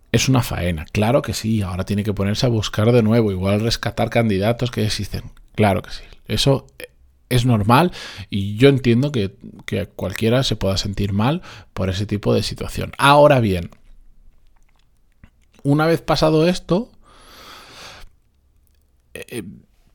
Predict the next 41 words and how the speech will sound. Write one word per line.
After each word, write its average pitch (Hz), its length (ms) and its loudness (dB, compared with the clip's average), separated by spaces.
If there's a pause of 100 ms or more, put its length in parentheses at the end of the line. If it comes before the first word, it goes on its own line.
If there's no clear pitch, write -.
(400)
yo 120 160 0
también 143 300 2
pienso 143 360 2
que 110 200 -2 (360)
tontos 156 460 6
tampoco 123 420 0
tenemos 101 400 0
que 92 120 -8
ser. 78 320 -4
Y 98 40 -4
si 123 180 6
realmente 143 880 6
después 135 400 -2
encontramos 147 560 0
una 147 100 0
oferta 180 420 -2
que - 140 -6
encaja 147 440 -2
mejor 175 360 2
con 101 140 0
lo - 100 -2
que - 80 -4
nosotros 135 400 2
buscamos, 123 540 0
me 98 180 0
da 120 80 0
igual 131 300 0
si - 100 -2
es 107 100 -2
por 123 180 -2
sueldo, 87 440 -4
por 87 160 -8
horario, 90 520 -4
por 92 280 -8
tipo 123 300 0
de 135 100 0
trabajo, 101 400 -2
por 98 160 -6
lo 98 100 -6
que 101 120 -6
sea, 147 360 4